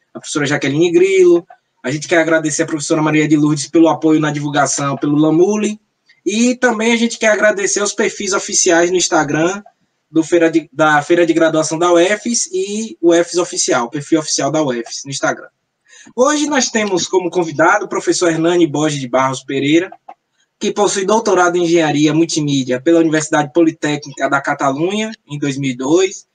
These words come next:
Atualmente ele é professor pleno do Departamento de Educação da Universidade do Estado da Bahia e professor associado do Senai Cimatec. Ele é docente do Programa de Pós-Graduação em Modelagem Computacional e Tecnologia Industrial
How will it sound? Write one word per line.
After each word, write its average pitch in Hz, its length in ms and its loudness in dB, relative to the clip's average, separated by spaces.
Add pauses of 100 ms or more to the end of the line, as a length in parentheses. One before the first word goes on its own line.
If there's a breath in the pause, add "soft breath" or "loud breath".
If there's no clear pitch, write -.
(300)
Atualmente 190 540 2
ele 180 80 2
é 175 60 2
professor 170 440 -2
pleno 190 440 2
do 160 100 -4
Departamento 165 540 0
de 165 80 2
Educação 156 440 -4
da 151 100 -2
Universidade 147 480 -4
do 135 60 -10
Estado 131 220 -2
da 127 100 2
Bahia 135 460 0 (600 soft breath)
e 214 120 -2
professor 240 420 0
associado 180 500 -2
do 180 80 -10
Senai 165 320 0
Cimatec. 151 640 -4 (460)
Ele 147 120 0
é 160 60 0
docente 170 520 0
do 165 80 2
Programa 165 380 2
de 156 80 -4
Pós-Graduação 156 680 0
em 147 40 -4
Modelagem 143 460 0
Computacional 139 720 -2
e 135 80 -4
Tecnologia 160 560 0
Industrial 160 720 2